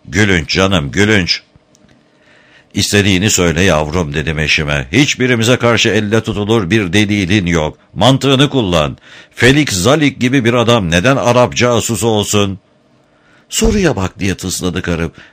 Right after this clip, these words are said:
"Dükkanının karşısına bir süpermarket açıldığından ve bütün müşterilerinin oraya gittiğinden yakındığını hatırlamıyor musun?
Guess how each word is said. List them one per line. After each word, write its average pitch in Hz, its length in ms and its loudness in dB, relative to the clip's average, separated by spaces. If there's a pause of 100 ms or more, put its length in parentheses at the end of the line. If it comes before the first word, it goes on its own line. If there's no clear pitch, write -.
(140)
"Dükkanının 165 600 2
karşısına 156 520 0
bir 156 140 0
süpermarket 135 760 0
açıldığından 113 840 0
ve 127 160 2
bütün 165 280 -2
müşterilerinin 139 840 0
oraya 131 320 0
gittiğinden 127 560 -2
yakındığını 123 600 0
hatırlamıyor 139 580 -2
musun? 92 480 -4